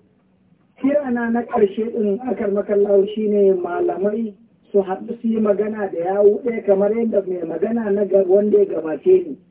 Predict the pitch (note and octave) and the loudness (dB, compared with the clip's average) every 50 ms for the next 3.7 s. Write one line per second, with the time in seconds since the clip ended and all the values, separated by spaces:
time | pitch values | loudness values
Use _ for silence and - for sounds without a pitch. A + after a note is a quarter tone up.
0 | _ _ _ _ _ - - - A#3 - - A#3+ G#3 F3+ - - - - B4+ C#5+ | _ _ _ _ _ -14 -8 -8 -8 -2 -2 -2 -2 -2 -4 -8 -6 -6 -6 -6
1 | G#4+ G#4 D#4 D4 C4 G#3 A3 G3 G3 G3 G#3 A3 A3+ A#3+ A#3+ A#3 A3 F#3+ G3+ G#3+ | -6 -6 -2 0 2 2 2 0 0 -4 -6 -4 -4 -4 -2 -2 -2 -2 -2 -2
2 | G#3+ G#3 G3 F3+ - - - G#3+ - - A3+ B3 A3+ - A#3+ A#3+ - - G#4 F#4+ | -2 -4 -4 -6 -8 -10 -10 -10 -6 -4 -2 0 2 2 2 2 0 -4 -4 -4
3 | F#3 - F#3+ G3 G#3+ - - - - - - - G3 - | -4 -2 -4 -4 -4 -6 -10 -10 -8 -4 0 2 2 0